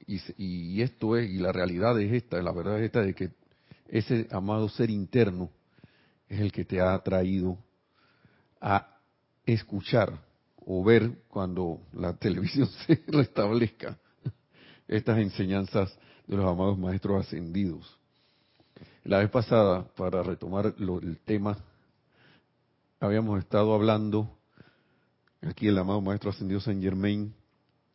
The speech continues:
en el libro de Discursos del Yo Soy para los Hombres del Minuto, eh, estábamos aquí en las páginas, creo que tres, cuatro, por ahí cinco, de lo que es la,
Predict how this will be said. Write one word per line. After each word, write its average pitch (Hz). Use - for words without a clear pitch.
en 95
el 95
libro 110
de 98
Discursos 120
del 113
Yo 110
Soy 117
para 107
los 92
Hombres 113
del 98
Minuto, 98
eh, 87
estábamos 101
aquí 90
en 113
las 90
páginas, 104
creo 107
que 82
tres, 110
cuatro, 107
por 90
ahí 92
cinco, 104
de 104
lo 95
que 95
es 107
la, 110